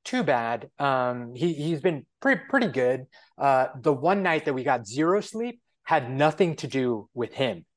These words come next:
He slept through the night. We had a crazy Texas thunderstorm out here, which for anyone that lives in Texas, like, it literally feels like the world is about to end. And our dog has the worst anxiety with loud noises. So it wasn't even the baby. The baby was sleeping.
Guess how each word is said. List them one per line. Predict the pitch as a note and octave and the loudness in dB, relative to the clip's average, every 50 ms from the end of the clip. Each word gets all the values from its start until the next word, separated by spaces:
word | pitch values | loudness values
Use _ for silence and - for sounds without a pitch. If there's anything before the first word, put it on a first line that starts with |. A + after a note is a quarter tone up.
| _ - | _ -2
He | - G#3 | 0 0
slept | E3+ - - - F3 E3 - | 0 0 2 2 2 2 2
through | E3 D3 C#3+ | 2 2 2
the | C3 B2+ | 2 2
night. | B2 A2+ G#2+ - | 0 -2 -2 0
We | C3+ | 0
had | C#3+ F#3+ F#3 | 0 2 0
a | C#3 | 0
crazy | - - D#3 D3 C#3+ C3+ D3+ C3 | 0 2 2 2 2 2 0 -4
Texas | - - D3+ C3 - D3+ C3+ | -2 -2 -2 -2 0 -2 -4
thunderstorm | - B2+ B2 C3 C#3 C3+ - F3+ E3 E3 F3 | -2 -2 -2 -2 -4 -4 -4 -2 -2 0 0
out | E3+ E3 F3 | 0 0 2
here, | G#3 G3+ F3+ | 2 2 2
which | C#3+ F3 F3 - | 0 -2 -6 -6
for | - D3 A#2 | -6 -6 -4
anyone | A#2+ D3+ D#3 D3+ D3+ C#3 | -4 -2 -2 0 0 0
that | C3 B2 A#2 | -2 -2 0
lives | C3+ C#3+ B2 | 0 0 0
in | C#3 B2 | -2 -6
Texas, | - - C3 A#2+ - F3+ E3 - - - - - _ _ - | -4 -2 -2 0 0 0 -2 -2 -4 -18 -20 -20 _ _ 2
like, | C#3+ C3 - - _ | 2 2 0 -2 _
it | - E3 D#3 C#3+ | -2 0 0 2
literally | D3+ D#3 D#3+ D#3+ D#3 D3 C#3+ B2+ | 2 2 4 4 4 2 0 -4
feels | - D#3 C#3+ C3+ B2 | -4 -4 -4 -2 -2
like | C3+ A#2+ - | -4 -6 -6
the | B2+ | -8
world | A2 A2 B2 A#2+ A#2+ A2+ | -8 -4 -2 -2 -2 -2
is | A2 G#2 A#2 | -4 -6 -4
about | A2+ A#2 A2 A2+ | -4 -2 -4 -4
to | - G#2+ | -4 -6
end. | A#2+ A#2+ A#2+ C#3+ G3 A3 - - - _ _ _ _ - | -4 -4 -4 -4 -4 -6 -8 -12 -20 _ _ _ _ -4
And | - D3+ C#3+ - - - | -2 0 0 0 0 2
our | C#3+ D#3+ C#3 | 2 2 2
dog | A2 - A#2 G#2+ A2 A#2+ C#3 F3 E3+ G3 F#3+ _ _ _ _ | 2 2 2 4 4 4 4 2 0 -4 -10 _ _ _ _
has | - - D3 C3+ B2 A2+ - - _ - G#2+ G2+ F#2+ | -6 -2 0 0 0 -2 -6 -14 _ -20 -20 -16 -10
the | - D#3+ E3 F3 D#3 | -6 -4 -2 -2 -4
worst | A2+ A2 B2+ C3+ A#2+ G2+ F#2 - - - - - | -4 -2 0 2 2 2 0 -4 -12 -16 -14 -10
anxiety | B2+ B2 A#2 G2+ - B2+ G#2+ G#2+ A2+ A#2+ B2+ D#3 E3+ F3 E3+ - _ _ _ - | -10 -8 -8 -4 -4 -4 -2 -2 -4 -4 -4 -4 -6 -6 -10 -14 _ _ _ -4
with | C3+ C3 C3 | -4 -2 2
loud | C3 B2+ C3 C3 A2+ | 2 2 2 2 0
noises. | A2 A#2 A#2+ C3+ C#3 G#3+ A3 G#3+ - - _ _ _ _ _ - | -2 -2 -2 -2 0 0 0 0 -2 -10 _ _ _ _ _ -10
So | - - F#3+ F3+ | -2 2 2 2
it | D3+ D3+ | 4 4
wasn't | F#3+ A#3+ G#3 B3 B3 | 2 2 2 2 2
even | B3+ A3+ A#3 | 2 2 2
the | F#3+ E3 | 2 2
baby. | C#3 D3+ F3 G3 C#3 G#2+ - - - | 2 2 2 2 0 -2 -8 -12 -12
The | - B2 | -8 -2
baby | E3 F#3 G#3+ A#3 A#3 | 0 0 0 0 -2
was | G3 - | -4 -4
sleeping. | - - - F3 G3+ A#3+ - - B2+ - | -8 -10 -6 -2 -2 -2 0 0 -2 -2